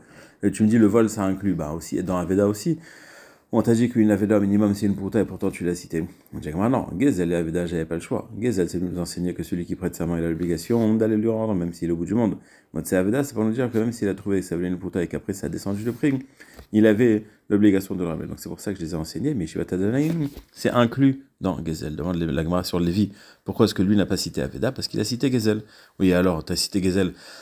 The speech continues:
<coughs> t'as pourtant cité Yeshivat Hadayanim. Dit, Agma, oui, mais ça c'était pour exclure l'avis de Rav Tina qui pense que le Bedin doit s'installer, il doit juger, même pour moins que Pouta, on verra tout à l'heure ce que ça veut dire. Lévi, pourquoi est-ce qu'il n'a pas cité Ekdesh ?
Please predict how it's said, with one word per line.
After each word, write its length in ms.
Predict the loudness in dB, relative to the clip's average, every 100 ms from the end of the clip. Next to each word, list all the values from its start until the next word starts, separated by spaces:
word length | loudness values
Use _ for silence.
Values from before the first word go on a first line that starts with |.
| -16 0
<coughs> 500 | 6 8 8 8 4
t'as 100 | 4
pourtant 360 | -4 -4 -2 -2
cité 260 | -4 -2
Yeshivat 220 | -2 -2 -8
Hadayanim. 360 | -8 -4 -2 -2 -8 _
Dit, 100 | -6
Agma, 180 | -2 2
oui, 60 | 2
mais 80 | 0
ça 120 | -2
c'était 200 | -2 0
pour 280 | 4 2 2 -12 _ _ _ _ -20 -2
exclure 560 | 0 0 4 6 6 2 -10 -20 _
l'avis 260 | 2 2 4
de 80 | 4
Rav 220 | 2 0
Tina 220 | -2 -2
qui 120 | -2
pense 200 | -6 -6
que 80 | -4
le 60 | -4
Bedin 360 | -2 -2 -4 -8 _ -2
doit 180 | 0 2
s'installer, 440 | -2 -4 -2 -2
il 60 | -2
doit 120 | -4
juger, 280 | -4 -2 0
même 160 | -2
pour 140 | -2 -2
moins 200 | -2 0
que 140 | -2
Pouta, 400 | -2 -6 -6 -6
on 60 | -4
verra 180 | -6
tout 180 | -8 -4
à 40 | -2
l'heure 120 | -2
ce 60 |
que 80 | -4
ça 100 | -12
veut 80 | -12
dire. 140 | -10 -12 -16 _ -18 -18 -20 _
Lévi, 280 | 6 8 6
pourquoi 180 | 2 -2
est-ce 100 | -2
qu'il 80 | -4
n'a 80 |
pas 120 | -4 -8
cité 340 | -6 -6 -4
Ekdesh ? 460 | -4 -4 -6 -10